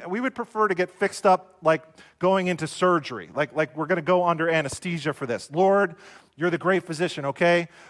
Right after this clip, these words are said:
Make me like you. Okay, make me mature, but put me out. I, I, I'm just gonna lie right here. You just do whatever you need to do. I don't wanna feel it. I don't wanna feel anything. I don't wanna even know what's happening. Just put me to sleep.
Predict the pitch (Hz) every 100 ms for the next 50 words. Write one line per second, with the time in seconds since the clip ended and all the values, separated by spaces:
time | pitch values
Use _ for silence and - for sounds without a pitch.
0 | - - 156 208 - 220 196 185 165 175
1 | 147 98 - _ - 165 156 196 202 214
2 | 202 - 214 196 175 160 - - 233 240
3 | 233 214 214 226 - - - - - 165
4 | - 165 - 156 160 190 - 202 185 196
5 | 202 208 202 170 208 196 196 175 196 208
6 | 151 135 220 233 220 214 220 214 202 208
7 | 208 190 139 185 220 262 277 254 - -
8 | - 208 240 220 160 - 226 233 226 233
9 | - 180 180 165 143 135 190 175 180 220
10 | 226 233 220 214 156 175 180 175 165 151
11 | 139 147 180 202 196 - 175 156 147 135
12 | 165 - 226 233 240 247 - 233